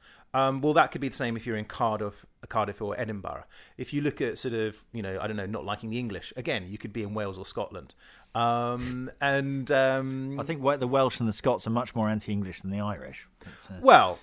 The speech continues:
Speaker 2: could
Speaker 1: uh,
Speaker 2: speculate as to why that is, but
Speaker 1: yeah.
Speaker 2: yeah.
Speaker 1: Um, and so
Speaker 2: Hmm.
Speaker 1: anyway, I just, I, I spent a long time, and even if you could say, well, you know, Scotland, England,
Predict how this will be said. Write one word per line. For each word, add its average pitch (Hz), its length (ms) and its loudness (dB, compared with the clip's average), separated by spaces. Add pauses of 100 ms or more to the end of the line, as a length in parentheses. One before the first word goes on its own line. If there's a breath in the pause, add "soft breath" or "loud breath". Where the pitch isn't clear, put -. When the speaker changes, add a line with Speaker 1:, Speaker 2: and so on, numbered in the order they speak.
(120)
Speaker 2:
could - 140 4
Speaker 1:
uh, 156 100 6
Speaker 2:
speculate 107 460 0
as - 80 -12
to 107 80 -8
why 104 240 -4
that 82 200 -14
is, 101 140 -16
but 143 140 -6
Speaker 1:
yeah. 101 180 2
Speaker 2:
yeah. 104 140 -6 (360 loud breath)
Speaker 1:
Um, 190 460 8
and 220 100 4
so 320 120 4
Speaker 2:
Hmm. - 20 8
Speaker 1:
anyway, 247 260 6
I 214 120 4
just, - 280 0
I, 190 140 4 (140)
I 180 100 4
spent 196 220 0
a 175 40 6
long 208 400 4
time, 143 400 2
and 160 100 2
even 202 220 4
if 175 140 -2
you 160 80 -4
could - 160 -6
say, 143 240 4
well, 131 240 6
you 120 80 -2
know, 117 60 -2
Scotland, 113 340 -2
England, 110 320 -4